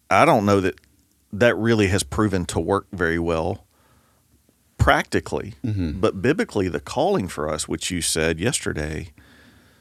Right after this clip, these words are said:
Speaker 1: is if we would put as much energy in loving people well as we did trying to convince them of right or wrong, I can make a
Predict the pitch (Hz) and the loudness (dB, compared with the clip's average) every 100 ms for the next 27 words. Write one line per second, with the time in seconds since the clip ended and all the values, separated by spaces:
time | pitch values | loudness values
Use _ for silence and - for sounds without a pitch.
0 | _ _ - 101 92 90 - - _ _ | _ _ 4 6 6 2 0 -4 _ _
1 | _ _ _ _ _ _ _ - - 104 | _ _ _ _ _ _ _ -10 -2 -2
2 | 92 135 190 - 170 127 98 110 - - | 2 2 2 0 2 2 2 2 0 -2
3 | 107 107 87 95 90 - 85 78 78 90 | 0 0 -2 -4 -4 -4 -4 -2 2 2
4 | 107 113 110 123 135 120 123 123 127 127 | 4 0 -2 -4 -2 0 2 0 -2 -8
5 | _ 92 85 87 90 85 90 90 98 90 | _ -2 -2 -2 -6 -2 -4 -2 -2 -2
6 | 87 82 90 82 82 95 - - 104 98 | -4 -8 -6 -4 -2 -2 -2 0 2 2
7 | 98 104 - 82 82 87 92 90 87 90 | 0 -6 -6 -4 2 2 2 0 0 0
8 | 131 170 _ _ _ _ _ _ _ _ | 0 -4 _ _ _ _ _ _ _ _
9 | - _ - - - - _ _ _ - | -20 _ -20 -18 -18 -20 _ _ _ -12
10 | 190 156 104 | -4 0 0